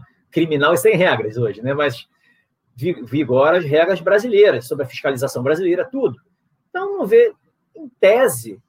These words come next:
em tese, não tem problema. Mas vamos ver na prática o que vai acontecer nisso. É, obviamente, se, dentro da legal-, se a legalidade servir apenas para camuflar algo de que ameaça de realmente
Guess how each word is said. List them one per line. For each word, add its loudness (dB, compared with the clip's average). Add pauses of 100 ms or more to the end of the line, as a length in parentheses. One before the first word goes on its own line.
(140)
em -20
tese, 0 (120)
não -4
tem 0
problema. 0 (320)
Mas -2
vamos -6
ver -2
na 0
prática -2
o -6
que -16
vai 2
acontecer 0
nisso. -2 (380)
É, -6
obviamente, 0
se, -8 (580)
dentro 0
da 2
legal-, 2
se -6
a 2
legalidade 0
servir -2
apenas -4
para -2 (520)
camuflar 0 (580)
algo 0
de -12
que -6 (260)
ameaça 0
de -4
realmente -2